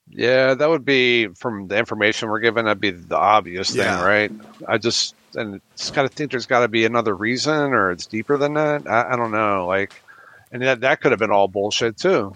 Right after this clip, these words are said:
Speaker 1: That he, it was just some story that he was telling Lori.
Speaker 2: Right,
Speaker 1: You know?
Speaker 2: right. Yeah, that's right. You know, we, yeah, is, is Keen's ambition solely political and things attached to that?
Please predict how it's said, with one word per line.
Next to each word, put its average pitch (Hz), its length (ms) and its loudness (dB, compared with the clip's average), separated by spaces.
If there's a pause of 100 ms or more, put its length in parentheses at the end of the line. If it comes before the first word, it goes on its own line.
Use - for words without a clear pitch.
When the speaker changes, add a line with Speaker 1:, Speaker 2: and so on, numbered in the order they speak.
Speaker 1:
That 101 160 0
he, 98 120 2
it 87 100 -2
was 95 140 -6
just 101 160 -4
some 101 140 -4
story 104 360 2
that 101 120 -2
he 107 60 2
was 104 140 -4
telling 117 220 2
Lori. 120 440 2 (240)
Speaker 2:
Right, 139 560 2 (120)
Speaker 1:
You 107 160 -6
know? 101 100 -2
Speaker 2:
right. 104 260 0 (160)
Yeah, 117 440 2 (260)
that's 147 280 0
right. 156 360 0
You 135 140 0
know, 139 380 2 (120)
we, 135 480 0 (760)
yeah, 135 340 4
is, 156 340 2 (140)
is 175 340 2
Keen's 170 920 2 (300)
ambition 117 800 2
solely 135 640 4
political 131 880 2 (380)
and 104 580 0 (280)
things 127 440 -2
attached - 560 0
to 208 100 4
that? 226 340 -2